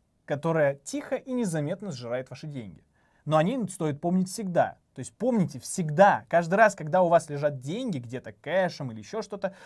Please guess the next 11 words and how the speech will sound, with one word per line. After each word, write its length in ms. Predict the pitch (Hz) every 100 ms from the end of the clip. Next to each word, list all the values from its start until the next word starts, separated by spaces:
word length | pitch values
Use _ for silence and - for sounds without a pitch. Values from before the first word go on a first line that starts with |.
| - _
помните, 520 | - 330 269 151 - 110
что 260 | - 131
сзади 360 | 117 139 247 254
вас 380 | 190 101 - _ _ _
сидит 340 | - 123 170 190
крыса, 480 | 254 262 - 101 -
которая 320 | - 113 113
откусывает 800 | - 135 - 247 285 269 233 208 _ _ _ -
планомерно, 800 | 294 269 170 170 214 175 107 - _
постоянно 800 | 262 240 233 170 151 165 143 101 -
кусочек 540 | 139 - 151 175